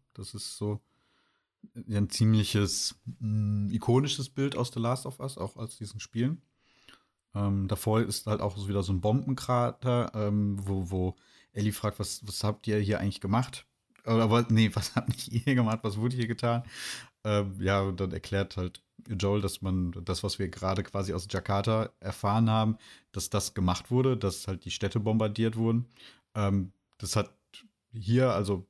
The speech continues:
damit meinte dann Boston, wo funktioniert soweit, aber halt in vielen und den meisten Orten halt nicht, ähm, ja, die, die Städte zu bombardieren. Ähm, der Pilz hat sich trotzdem ausgebreitet.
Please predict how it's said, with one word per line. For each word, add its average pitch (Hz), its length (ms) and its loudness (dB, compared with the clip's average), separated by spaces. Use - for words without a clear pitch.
damit 92 240 -4
meinte 95 280 -2
dann 90 420 -2
Boston, 104 680 -2
wo 101 240 0
funktioniert 107 680 2
soweit, 131 400 4
aber 101 220 2
halt 98 180 0
in 95 100 -2
vielen 98 380 2
und 90 120 -2
den 87 100 -2
meisten 92 460 -2
Orten 98 260 -4
halt 92 200 -4
nicht, 110 320 0
ähm, 85 340 2
ja, 82 240 -4
die, - 120 -20
die 95 140 -8
Städte - 300 -6
zu - 160 -10
bombardieren. 90 640 -2
Ähm, 87 220 -2
der 82 80 -2
Pilz 90 280 -4
hat - 80 -12
sich - 120 -10
trotzdem 90 340 -6
ausgebreitet. 82 760 -4